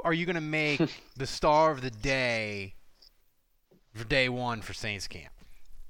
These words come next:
Speaker 2: I'm going with Blake Gillikin. I, I just think
Speaker 1: <laughs>
Speaker 2: ultimately he, he's just such a long shot, and no one would have ever, if you had asked me, and, and, you know, I wasn't really thinking about this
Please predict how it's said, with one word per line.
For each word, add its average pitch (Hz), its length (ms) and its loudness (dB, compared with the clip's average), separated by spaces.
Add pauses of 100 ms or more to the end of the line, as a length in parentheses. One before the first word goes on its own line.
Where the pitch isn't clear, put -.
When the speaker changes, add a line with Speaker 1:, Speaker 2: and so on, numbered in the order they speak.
(480)
Speaker 2:
I'm 208 300 12
going 339 200 12
with 294 180 10
Blake 202 260 8
Gillikin. 175 380 4
I, 131 200 8
I 156 100 6
just 220 200 -2
think 196 300 2
Speaker 1:
<laughs> - 60 -18
Speaker 2:
ultimately 156 1040 2 (720)
he, - 340 -4
he's 143 300 6
just - 360 4
such 165 340 8
a 147 60 10
long 123 360 4
shot, - 440 -2 (580)
and 110 580 -2
no 131 220 6
one 170 400 4
would 135 100 4
have 117 240 4
ever, 135 340 4 (200)
if 151 180 6
you 226 140 8
had 202 100 10
asked 151 300 6
me, 170 420 -6 (140)
and, 165 340 -2
and, 156 180 -2
you 147 60 0
know, 135 140 6
I 135 100 10
wasn't 147 320 2
really 131 160 -2
thinking 123 400 -8
about 110 240 6
this - 280 -12